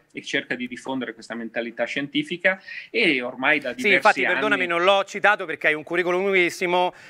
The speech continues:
Speaker 2: è appunto,
Speaker 1: <laughs>
Speaker 2: eh, cofondatore e segreto del cicap, Comitato Italiano per il Controllo delle Affermazioni sulle Pseudoscienze,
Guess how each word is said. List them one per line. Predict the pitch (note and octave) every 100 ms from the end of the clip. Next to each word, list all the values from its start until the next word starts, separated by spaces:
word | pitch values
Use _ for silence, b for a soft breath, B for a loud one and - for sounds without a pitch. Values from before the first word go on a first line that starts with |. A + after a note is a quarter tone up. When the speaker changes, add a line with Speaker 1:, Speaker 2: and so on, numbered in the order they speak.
| -
Speaker 2:
è | D3+ D#3 D3+ D3
appunto, | E3 F3 F3 E3 D#3 -
Speaker 1:
<laughs> |
Speaker 2:
eh, | D3+ D3+ -
cofondatore | - G3+ F#3 G#3 G3 G3+ A3
e |
segreto | E3+ F#3 F#3+ F#3
del | D#3
cicap, | - B3 F#3+ D3+ C3 C#3
Comitato | - D#3+ E3+ A#3 G3 D#3+
Italiano | D#3 D3+ F3+ G#3 G#3
per | E3
il | D3
Controllo | - D3+ C#3+ F#3+ G#3 F#3+
delle | D3 C#3
Affermazioni | - D#3+ D#3+ - G#3 G#3 G#3+ G3+ B
sulle | - F#3+ F#3
Pseudoscienze, | - F3+ C#3+ D3 - F#2 F#2+ D3+